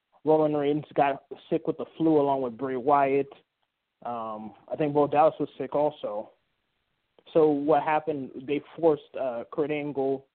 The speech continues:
to join in the Table Ladders and Chairs match of last month, and Kurt Angle made his first ma-, W W E match, uh, competing in his first W W E match,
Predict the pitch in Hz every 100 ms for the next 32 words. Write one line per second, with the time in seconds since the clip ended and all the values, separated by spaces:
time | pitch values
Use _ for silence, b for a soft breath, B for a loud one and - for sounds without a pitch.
0 | _ _ _ _ - 139 151 151 143 143
1 | 127 - 143 139 135 135 135 131 - 170
2 | 160 143 139 135 131 131 123 - 160 170
3 | 151 151 - _ _ _ _ _ 117 127
4 | 147 135 135 135 131 139 - - 143 -
5 | - 143 - 147 139 143 151 147 135 123
6 | - - - _ _ _ _ _ - 131
7 | 160 165 156 147 135 151 139 143 139 160
8 | 170 147 143 131 127 123 123